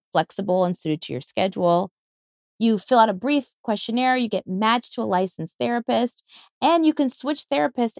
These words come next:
anytime for no additional charge. Learn to make time for what makes you happy with BetterHelp.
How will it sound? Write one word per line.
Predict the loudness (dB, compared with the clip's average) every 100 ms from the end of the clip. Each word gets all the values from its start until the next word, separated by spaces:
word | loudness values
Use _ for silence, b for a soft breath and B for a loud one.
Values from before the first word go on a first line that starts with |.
| -2
anytime | 0 0 0 0 0 0
for | -2
no | 0 0
additional | -2 -6 -6 -8 -10 -10
charge. | -10 -10 -12 -18 _ _ _ _ _ _ _ _ -4
Learn | 2 4 4 2
to | 0
make | 0 0 -4
time | -4 0 0 0
for | -2
what | 0 0
makes | -2 -4 -4 -4
you |
happy | -2 -2 -2 -4 -4
with | -2 -6 -2
BetterHelp. | -2 0 0 -2 -4